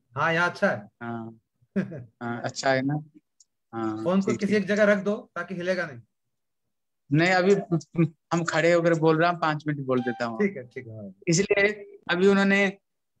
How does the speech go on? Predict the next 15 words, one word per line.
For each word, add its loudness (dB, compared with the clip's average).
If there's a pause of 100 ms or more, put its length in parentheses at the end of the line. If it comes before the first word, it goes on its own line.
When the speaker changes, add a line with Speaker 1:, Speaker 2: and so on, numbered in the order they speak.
(580)
Speaker 2:
अ, -4 (320)
मुकुंद 0
ने 0
गदाधर 0
पंडित -6
को -2
बोले, 0
बोले, -8
"चलो, 0 (260)
एक -6
बहुत -2
बड़े -4
संत -6
आए 2
हैं, -8